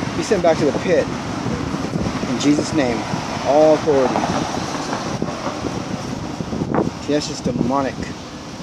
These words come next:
This is what, this is the time we're living in, folks. Satanic agenda has began, and it's right here. This, wherever this shop is, right here.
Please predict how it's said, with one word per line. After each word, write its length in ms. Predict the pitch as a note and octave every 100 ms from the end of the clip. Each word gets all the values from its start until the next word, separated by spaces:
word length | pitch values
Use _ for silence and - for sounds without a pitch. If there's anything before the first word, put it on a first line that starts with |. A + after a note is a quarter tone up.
| - - - - - - - - - -
This 180 | - F#3+
is 120 | E3
what, 140 | F3 F#3
this 520 | - - - - -
is 40 |
the 60 | -
time 240 | G3+ G3+
we're 80 | F3+
living 220 | F#3 G3+
in, 100 | D#3+
folks. 440 | B2 D3 D3+ - - - - - -
Satanic 640 | - D3 - F#3 F#3 F#3 - - - - - - - - - - - - - - - - -
agenda 340 | D3 F3+ E3+
has 200 | D#3 D3
began, 400 | D3+ D3 F#3+ D#3+
and 280 | - - D3
it's 140 | C3+
right 160 | F#3 E3+
here. 180 | F3+ F3
This, 340 | D3 - - - - -
wherever 180 | E3+ D#3+
this 160 | F3
shop 180 | F#3 D3+ D#3
is, 100 | C#3+
right 140 | C3+
here. 120 | E3